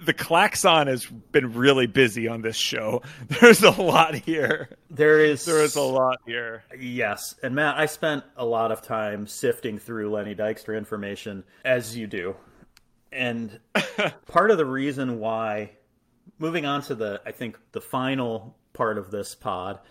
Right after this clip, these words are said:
Speaker 2: the reason why I brought Lenny Dykstra up to you, because I said, "There's some breaking Lenny Dykstra news," and Lenny Dykstra, Ron Darling news. Ron Darling, former pitcher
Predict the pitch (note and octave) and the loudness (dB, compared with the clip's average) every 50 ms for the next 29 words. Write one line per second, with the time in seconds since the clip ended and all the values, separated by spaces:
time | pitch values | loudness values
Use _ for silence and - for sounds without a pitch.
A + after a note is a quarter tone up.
0 | _ - D3 C3 D3+ F3 G3+ F#3 F#3 D#3+ C#3+ C3+ B2+ B2+ C3 - _ - A#2+ A#2+ | _ -6 -4 -2 -2 -4 -2 -4 -4 -6 -4 -4 -4 -4 -6 -6 _ -2 0 0
1 | A#2 A2+ A#2+ A#2+ A#2+ A#2+ A2+ G#2+ A2+ A2+ A#2 - - - A2+ G#2 A2 A2+ - - | -2 -2 -2 -4 -2 -2 -4 -2 -2 -4 -4 -6 -4 -6 -4 -4 -4 -6 -8 -10
2 | - B2+ A2+ A2 A#2+ C3+ C#3 B2+ B2 A2+ G#2+ A2+ G#2+ - A2+ A2+ G#2+ G#2 G2+ - | -12 -10 -8 -6 -4 -2 -2 -2 -4 -4 -6 -10 -10 -8 -8 -8 -8 -8 -10 -14
3 | - _ - A#2 G2+ - - - A#2 A2 G#2 G#2 - A#2+ A#2 A#2+ - - C3 A2+ | -18 _ -10 -10 -10 -10 -6 -6 -6 -6 -6 -4 0 0 0 0 0 -4 -8 -6
4 | A2 A#2+ A#2+ C3+ C3+ D3+ C#3+ B2+ A2+ A#2 A#2+ C3 B2 A2 A#2 A#2+ D3+ F3+ - - | -4 -4 -4 -2 -4 -4 -6 -4 -4 -4 -4 -4 -4 -2 0 0 -2 -2 -2 -6
5 | - C3 A2+ G#2+ G#2+ G#2 G2+ G2+ G#2 A2 - - _ _ _ _ _ _ _ _ | -8 -6 -6 -4 -6 -6 -6 -6 -6 -8 -10 -16 _ _ _ _ _ _ _ _
6 | _ _ _ _ _ - A#2 G#2+ G#2+ A#2 C3+ C#3+ D#3 C#3+ C3+ C3 C3+ C3+ - - | _ _ _ _ _ -12 -12 -8 -6 -4 -4 -4 -2 -2 0 0 -2 -2 -4 -6
7 | C3+ A#2+ A2+ A2 G#2+ A#2+ A#2 B2 B2 B2 B2+ A#2+ A2 A2 B2 F3+ E3 A#2+ G2 F#2 | -4 -4 -4 -4 -4 -4 -2 -2 -2 -2 -2 -2 0 0 0 0 -2 -4 -6 -6
8 | F2 E2+ E2+ E2 D#2+ E2 - - - _ _ G2+ A2+ A#2+ B2+ C3 C3 A#2+ B2 A2+ | -10 -12 -12 -14 -14 -14 -16 -16 -20 _ _ -6 -4 -2 -2 -2 0 0 0 2
9 | A#2 A#2+ A#2+ A#2+ A#2 A#2 A#2 A#2 - - - - A#2 A#2 A#2 A#2 A#2 A2+ A2 G#2+ | 2 2 2 0 -2 -4 -8 -10 -14 -20 -14 -12 -8 -6 -6 -4 -4 -4 -6 -6
10 | - - _ _ - - D#3+ D#3 - D3 C#3+ C#3+ C#3+ C#3+ | -8 -14 _ _ -2 -2 -2 -2 0 -2 -2 -2 -2 -4